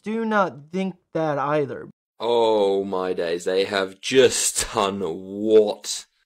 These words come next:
Speaker 2: Yeah, twenty twenty-four just gets even crazier. Like, what the actual hell is going on right now? This is mad. I don't even need to say about everything that's been going on this year, right?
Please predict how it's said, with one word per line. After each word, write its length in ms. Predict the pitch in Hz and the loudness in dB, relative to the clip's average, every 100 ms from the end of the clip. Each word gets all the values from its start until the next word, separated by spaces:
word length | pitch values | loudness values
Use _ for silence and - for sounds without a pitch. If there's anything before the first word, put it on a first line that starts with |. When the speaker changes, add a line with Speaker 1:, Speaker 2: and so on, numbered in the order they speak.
| - | -10
Speaker 2:
Yeah, 240 | 127 127 | 0 0
twenty 280 | 127 156 165 | 2 4 4
twenty-four 380 | 147 156 143 151 | 4 2 4 4
just 140 | 135 | 4
gets 180 | - - | 0 0
even 220 | 131 110 | -4 -4
crazier. 420 | 104 110 98 87 | 0 0 0 -2
Like, 220 | 90 95 - | -2 -2 -4
what 400 | 104 127 139 - | 0 4 4 2
the 200 | 107 - | -4 -2
actual 360 | 120 - - 101 | -2 -4 -6 -4
hell 140 | 104 | -2
is 120 | 95 | -2
going 240 | 92 92 95 | 0 0 0
on 100 | 95 | -4
right 160 | 92 | -8
now? 160 | 82 80 | -8 -10
This 300 | 98 117 - | -4 -4 -4
is 120 | 92 | -8
mad. 520 | 92 95 104 - - - _ _ | -8 -6 -6 -6 -14 -20 _ _
I 80 | - | 0
don't 120 | 160 | 4
even 140 | 143 131 | 4 4
need 120 | 107 | 0
to 60 | |
say 180 | - 98 | 2 2
about 160 | 87 85 | 2 -2
everything 300 | 87 90 87 | -4 -6 -12
that's 100 | - | -10
been 140 | 87 | -8
going 160 | 71 82 | -6 -8
on 100 | 71 | -8
this 140 | 71 | -10
year, 120 | - | -10
right? 220 | - - | -10 -12